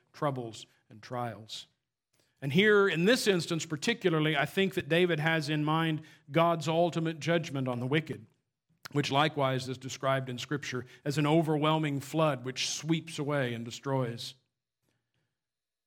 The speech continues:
But those who profess godliness should be quick to confess their sin and seek forgiveness. And in doing so,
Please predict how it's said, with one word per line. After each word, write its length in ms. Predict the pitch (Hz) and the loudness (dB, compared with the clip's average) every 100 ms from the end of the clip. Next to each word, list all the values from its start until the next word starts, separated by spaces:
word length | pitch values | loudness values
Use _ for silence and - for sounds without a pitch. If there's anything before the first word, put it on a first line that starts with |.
| _ _ _ | _ _ _
But 100 | 120 | -6
those 280 | 156 160 156 | 0 2 2
who 80 | 160 | -2
profess 400 | 147 135 160 - | -2 0 0 0
godliness 480 | 151 156 147 131 131 | 0 2 -2 -4 -4
should 200 | 147 139 | -4 -4
be 80 | |
quick 300 | 135 165 165 | -4 -2 -2
to 100 | - | -4
confess 460 | 135 131 127 147 135 | -8 -8 -4 -4 -4
their 220 | 143 139 | -6 -6
sin 260 | 131 131 123 | -6 -8 -8
and 100 | 127 | -8
seek 280 | - 143 139 | -6 -6 -8
forgiveness. 640 | 127 123 139 117 117 - - _ | -10 -6 -4 -6 -10 -12 -16 _
And 120 | 131 | -6
in 140 | 135 131 | -4 0
doing 340 | 165 185 151 | 4 4 2
so, 400 | - 135 127 127 | -2 -2 -4 -6